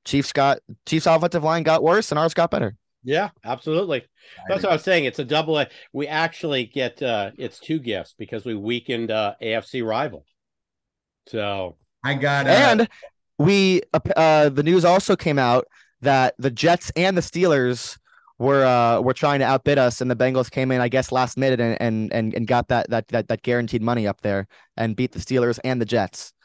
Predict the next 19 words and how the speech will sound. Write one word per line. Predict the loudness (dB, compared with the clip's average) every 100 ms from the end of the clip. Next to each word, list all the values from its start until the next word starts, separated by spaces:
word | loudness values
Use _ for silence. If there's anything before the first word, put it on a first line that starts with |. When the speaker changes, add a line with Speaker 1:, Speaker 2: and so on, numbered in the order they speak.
| _ _ -16
Speaker 2:
Yeah. | -12 -8
Speaker 3:
I | -8
got | -4 -4 -4 -4
a, | -6 -6 -6 -6
uh, | -8 -10 -10
I | -8
got | -6 -6
a |
text | -8 -8 -8 -8 -12
from | -12
a | -8
very | -4 -4 -4
good | -6 -10
friend | -8 -6 -6 -8 -10 -14 _ _ _ -8
who, | -4 -2 -2
uh, | -2 -4 -6 -6
we | -4 -4
have | -6 -4
very | -2 0 0 -2 -4